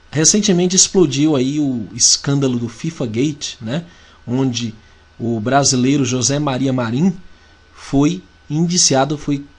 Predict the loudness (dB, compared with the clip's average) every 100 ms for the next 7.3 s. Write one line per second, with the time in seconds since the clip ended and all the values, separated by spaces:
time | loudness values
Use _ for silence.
0 | -8 0 2 2 4 4 4 -2 2 2
1 | 4 2 2 -2 -4 -4 -4 -4 -6 -4
2 | -4 -4 -6 -6 -8 -8 -8 -4 -4 -4
3 | -6 -18 _ -20 _ _ -20 _ -10 -2
4 | -2 0 -4 -2 -4 -2 -2 -2 -4 -6
5 | -6 -8 -8 -8 -2 -2 -2 -2 0 0
6 | 0 -2 -2 -2 -4 -4 -4 -2 -4 -4
7 | -6 -8